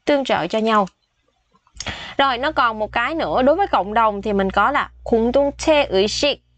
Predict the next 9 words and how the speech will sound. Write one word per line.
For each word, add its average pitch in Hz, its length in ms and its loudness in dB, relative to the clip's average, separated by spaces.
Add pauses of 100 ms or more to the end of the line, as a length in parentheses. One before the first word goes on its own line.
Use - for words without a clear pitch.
(520)
공동체 320 640 2
의식은 247 880 0
나라에 220 600 0
중요한 214 520 2
일이 190 320 2
있을 208 300 -2 (140)
때 262 300 2 (340)
함-, 330 500 2 (1200)
함께 330 720 2